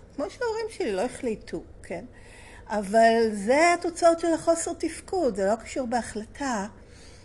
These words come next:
אמ, בעצם עשיתי מניפולציות באחרים, ובזה הפרתי את הגבולות, כי השתמשתי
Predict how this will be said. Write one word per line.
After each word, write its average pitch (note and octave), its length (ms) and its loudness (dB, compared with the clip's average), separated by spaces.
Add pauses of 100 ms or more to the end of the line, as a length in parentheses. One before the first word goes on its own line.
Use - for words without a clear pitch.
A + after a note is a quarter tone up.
(440)
אמ, A3 960 0 (580)
בעצם A#3+ 840 0
עשיתי B3 500 -6
מניפולציות G#3 800 0
באחרים, G#3 480 -4
ובזה A3+ 340 0
הפרתי F4 480 0
את E4 120 -6
הגבולות, D#4 600 -4
כי B3+ 280 -6 (1400)
השתמשתי C4 1120 0